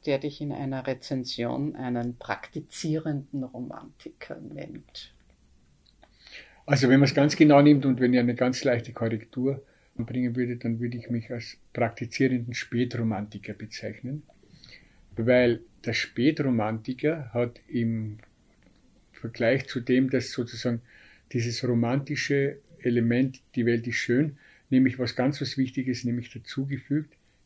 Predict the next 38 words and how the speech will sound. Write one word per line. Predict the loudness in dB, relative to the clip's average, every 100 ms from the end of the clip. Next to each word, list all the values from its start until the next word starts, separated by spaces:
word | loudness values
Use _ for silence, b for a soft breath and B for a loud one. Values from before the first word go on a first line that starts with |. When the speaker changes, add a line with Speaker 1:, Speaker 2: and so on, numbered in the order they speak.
| 0
Speaker 2:
nämlich | 2 2 0
den | -2
Aspekt | -2 -4 -6 -4 -4
der |
Ironie. | -2 -2 -2 -4 -6 -12 _ _ _ b b b b b
Und | -2
ich | -2 0
glaube, | 6 8 8 6
dass, | 4 0 -4
äh, | 0 0 0 0
in | 2
meinen | 2 2 2 0 -4 -18 -20 -20 -4
vielen | -2 0 -2
Betrachtungsweisen, | -4 -2 0 0 -2 -8 -2 0 0 0 0 0 -2
dass | -6 -2
die | 2
Welt | 2 0
schön | -2 -2
ist, | -2 -4 -12 b b b b b _ _ _ _ -2
es | 0 0 -4 _ 2
immer | 6 6
auch | 6 2 -4 _
diesen | -2 0 0
Moment | 0 0 0 0 -2 -6
gibt, | -10 -6 -6
dass | -2
sie | 2
auch | 0 0
bricht. | 2 2 2 -6 -18
Ich | -18 -8
meine, | -4 -4
es | -6
bricht | -4 -4 -4 -6
manchmal | -6 -6 -8
diese | -10 -10 -12
Dinge. | -6 -6 -4
Ich | -4
meine, | -4